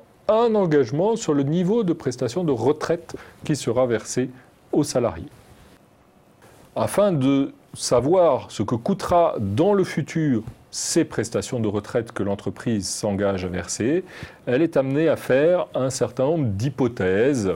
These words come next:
que l'on qualifie d'actuarielles, disons statistiques, liées au coût de l'argent, liées à la date de départ en retraite des salariés, liées au taux de survie des salariés, liées aux mécanismes d'actualisation, et cetera.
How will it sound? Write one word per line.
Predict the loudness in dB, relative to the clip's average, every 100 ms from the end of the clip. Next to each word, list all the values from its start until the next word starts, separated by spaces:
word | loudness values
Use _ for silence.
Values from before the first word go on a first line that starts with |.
| -4 -12
que | -8
l'on | -6
qualifie | -4 -4 -4 -4
d'actuarielles, | -2 -2 -4 -6 -2 0 2 0 0
disons | -2 -2 -2 -6
statistiques, | -6 -6 -4 -6 -4 -4 -4 -2 -2 -2 -10 -16 -12 -4
liées | 0 2 4 4 2
au | 2
coût | 0 -2
de | 0
l'argent, | 0 0 0 2 2 2 2
liées | 0 0 0 2 2 0
à | -2
la | -2
date | 0 0 -2
de |
départ | -4 -4 -2 -2 -4
en |
retraite | -6 -6 -6 -6
des | -6
salariés, | -4 -4 -2 0 2 2 2 0
liées | 0 0 0
au | -2 -4
taux | 0 0
de | -2
survie | -4 -4 -2 -2 -2
des | -4
salariés, | -6 -6 -4 -2 0 2 2 2
liées | 0 -2
aux | -2
mécanismes | -4 -2 -2 -4 -4 -6
d'actualisation, | -6 -4 -4 -2 -4 -4 -4
et | -4
cetera. | -6 -8